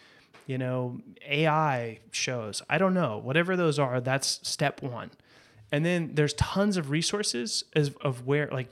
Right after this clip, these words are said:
you don't wanna, like, scroll through the podcast apps and, like, look for shows. That'll just, it's not efficient, right? So there's tons of resources of where you can start to put these lists together. There is, um, Listen Notes is a great resource. Uh,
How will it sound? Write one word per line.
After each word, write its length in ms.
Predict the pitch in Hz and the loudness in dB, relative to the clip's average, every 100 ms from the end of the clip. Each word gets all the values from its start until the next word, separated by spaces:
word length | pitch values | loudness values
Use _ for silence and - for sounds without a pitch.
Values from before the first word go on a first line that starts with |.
| - - | -14 -8
you 140 | 143 | -4
don't 120 | 165 | -2
wanna, 140 | 151 135 | -2 -2
like, 160 | 127 | -4
scroll 460 | - - - 135 131 | -6 -6 -4 -4 -2
through 140 | 135 | -4
the 80 | 120 | -8
podcast 520 | - 120 - - - | -6 -8 -6 -8 -8
apps 300 | 127 - - | -10 -10 -12
and, 80 | 117 | -10
like, 160 | 131 127 | -10 -8
look 180 | 127 | -10
for 140 | - 127 | -8 -8
shows. 400 | - 123 131 - | -8 -10 -12 -8
That'll 240 | 123 127 131 | -6 -8 -6
just, 320 | 127 127 - - - - | -4 -2 -4 -10 -20 -14
it's 160 | - | -4
not 160 | 147 131 | -2 -2
efficient, 400 | 123 175 - 131 139 | 0 0 0 -4 -4
right? 200 | 139 143 | -4 -2
So 120 | 143 | -2
there's 160 | 135 | -4
tons 240 | - 175 175 | -2 -4 -2
of 80 | 147 | -2
resources 500 | 151 143 127 135 127 | -2 -4 -4 -4 -4
of 140 | 120 | -4
where 240 | 131 131 - - - - _ | -4 -4 -8 -18 -20 -20 _
you 100 | 151 | -4
can 140 | 151 135 | -2 -2
start 220 | 160 151 | -2 -4
to 40 | |
put 220 | - 165 - | -6 -8 -4
these 180 | 135 | -4
lists 240 | 131 147 - | -2 -2 -2
together. 440 | - 131 143 117 - _ _ _ _ _ _ _ - | -4 -4 -4 -6 -14 _ _ _ _ _ _ _ -8
There 280 | 131 139 135 | 0 2 2
is, 400 | 139 131 127 120 - - _ _ - | 0 0 -2 -4 -10 -20 _ _ -12
um, 420 | 127 120 117 123 135 | -10 -8 -8 -6 4
Listen 300 | 190 202 180 | 4 6 4
Notes 440 | 170 165 - - - - | 2 0 -2 -4 -6 -12
is 120 | 127 | -8
a 60 | 123 | -8
great 380 | 120 131 185 - | -4 0 0 0
resource. 720 | 175 170 165 151 147 - - _ _ _ - | -2 0 -2 -4 -6 -8 -10 _ _ _ -18
Uh, 140 | 120 | -16